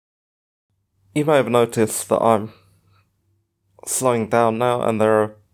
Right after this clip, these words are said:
longer pauses between the things that I can think of saying, and that is because I am actually running out of things to say. So maybe I'll leave it there for now.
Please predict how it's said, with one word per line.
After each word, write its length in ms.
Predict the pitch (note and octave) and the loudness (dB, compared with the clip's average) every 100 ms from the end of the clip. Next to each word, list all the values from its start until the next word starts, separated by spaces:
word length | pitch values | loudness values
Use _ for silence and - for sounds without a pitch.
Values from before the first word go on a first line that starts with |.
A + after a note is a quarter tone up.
| - | -10
longer 400 | A2+ C3 C3+ B2+ | -2 -2 -2 -6
pauses 720 | - - C3+ C#3+ C3 C#3+ C3+ | -10 -6 -2 0 0 -2 -2
between 460 | - C3 D3+ C#3+ C3+ | -8 -6 -2 -2 -2
the 60 | |
things 440 | - D3 C#3+ C3+ - | -2 -2 -2 -6 -2
that 100 | F#2 | 0
I 100 | B2+ | 0
can 180 | B2 | -6
think 340 | A#2 - C#3 B2+ | -10 -4 -2 -4
of 120 | A#2+ | -10
saying, 480 | - D#3 D#3+ F3 E3+ - - - - | -2 0 2 0 -4 -14 -16 -16 -4
and 100 | E3 | 0
that 120 | F3+ E3 | 2 0
is 200 | D#3+ - | -2 -4
because 420 | D#3 D#3+ D3+ D#3 | -4 -2 -2 0
I 140 | D#3 | -2
am 120 | D3 - | -2 -6
actually 480 | A#2 - - G2+ F#2+ - | -12 -8 -6 -6 -12 -4
running 340 | G#2+ G#2 G#2+ | -2 0 2
out 200 | G#2+ - | 2 0
of 120 | G#2+ | -4
things 360 | - A#2 A2 - | -2 -2 -2 -6
to 80 | A2 | -10
say. 460 | - G#2+ A2 A2+ _ - - - - - - _ _ _ _ _ _ _ _ _ _ - | -2 0 0 -6 _ -20 -20 -20 -20 -20 -20 _ _ _ _ _ _ _ _ _ _ -14
So 240 | - F3+ G3 | -2 0 0
maybe 420 | F#3 B3 A3+ G#3 | 0 -2 2 2
I'll 360 | F#3 F3+ D#3 - - - - | 4 2 0 -8 -14 -16 -12
leave 260 | D3 E3+ D#3 | -2 0 2
it 160 | - - | 0 2
there 200 | C#3 C#3 | 2 0
for 180 | - | -4
now. 480 | B2 C3 A#2 A2+ E3+ | -4 0 2 0 -2